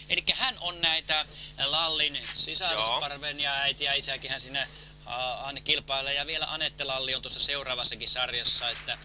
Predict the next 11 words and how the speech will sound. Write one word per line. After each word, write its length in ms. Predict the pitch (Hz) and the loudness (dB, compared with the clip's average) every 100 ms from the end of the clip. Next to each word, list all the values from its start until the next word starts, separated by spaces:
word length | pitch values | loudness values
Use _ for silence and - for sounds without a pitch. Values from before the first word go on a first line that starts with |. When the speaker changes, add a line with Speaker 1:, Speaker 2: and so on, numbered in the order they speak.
| - - | -12 -10
Speaker 1:
sieltä 380 | - 147 143 135 | -6 -4 -4 -6
on 160 | 139 131 | -10 -12
tulossa 480 | 151 147 131 - 123 | -10 -4 2 0 0
erinomaisia 920 | 165 156 143 139 135 127 120 127 120 | -4 -2 -2 -4 -4 0 0 0 -4
kisailijoita. 680 | 117 131 135 131 120 117 113 | -4 -4 -2 -2 0 -2 -4
He 80 | 120 | -6
ovat 160 | 120 - | -6 -8
erinomaisia 880 | 190 160 131 123 113 - 120 113 - | -6 -6 -4 -4 0 0 0 -4 -2
ampujia, 520 | 156 131 120 113 101 | -4 -4 -8 -8 -8
nimenomaan 800 | 98 165 160 139 123 120 117 113 - | -8 -8 -4 -4 -4 -2 -2 -2 -4
erinomaisia 1040 | 143 135 131 123 120 110 107 98 98 90 | 2 4 4 0 -8 -4 -2 2 0 -2